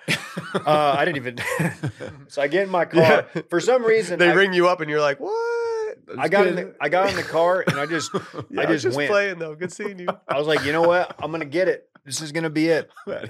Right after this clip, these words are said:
Speaker 1: here.
Speaker 2: I get there. I got there in twenty-two minutes, which is insane. Going up Mopac in rush hour, down Chavez to Zeke's Liquor right there.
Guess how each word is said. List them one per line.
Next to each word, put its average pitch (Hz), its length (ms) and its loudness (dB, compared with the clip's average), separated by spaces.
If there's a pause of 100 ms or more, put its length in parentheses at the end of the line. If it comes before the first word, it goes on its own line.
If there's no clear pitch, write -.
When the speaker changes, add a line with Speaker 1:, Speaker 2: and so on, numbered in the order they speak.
Speaker 1:
here. - 100 -18 (260)
Speaker 2:
I 127 100 -2
get 147 240 0
there. 165 380 2
I 131 80 -4
got 165 180 0
there 175 180 2
in 139 100 -6
twenty-two 165 480 -8
minutes, 135 400 -6
which 120 260 -8
is 123 260 -10
insane. 120 640 -4 (220)
Going 127 240 -2
up 131 160 -4
Mopac 135 520 0
in 131 140 -10
rush 139 300 -4
hour, 123 340 -2 (400)
down 135 220 0
Chavez 123 680 0 (760)
to 127 120 2
Zeke's 123 320 -4
Liquor 117 300 -2
right 117 340 -2
there. 104 300 -6